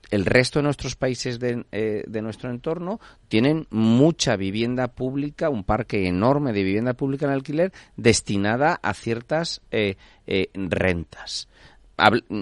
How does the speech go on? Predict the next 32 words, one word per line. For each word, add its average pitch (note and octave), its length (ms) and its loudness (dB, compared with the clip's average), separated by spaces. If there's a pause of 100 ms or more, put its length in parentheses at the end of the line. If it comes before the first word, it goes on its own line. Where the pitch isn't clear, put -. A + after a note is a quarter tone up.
yo G#2 380 2
separaría C3+ 840 2
de G2 140 0
nuestra F#2 460 -4
conversación F#2 960 -4 (380)
esas - 480 0
pa-, - 280 -8
esa, B2 400 -4
esa C3+ 280 -4
parcela C#3+ 520 -4 (220)
que A#2+ 120 0
le G2+ 140 2
corresponde C3+ 580 0
a D3+ 40 2
la B2 80 0
administración F2+ 760 -8
pública. - 480 -20 (380)
Hablemos D3+ 500 4
de F3+ 100 0
donde A#2 240 2
podemos C#3+ 420 0
nosotros A#2+ 420 -4
intervenir, E2 760 -6
que F#2+ 240 4
es - 160 -2 (240)
a - 160 -2
partir G#2+ 420 -2
de E2+ 120 -2
cierta A#2+ 580 -2
renta, C3 400 -4
cierto G2 400 -6
perfil A2 680 -2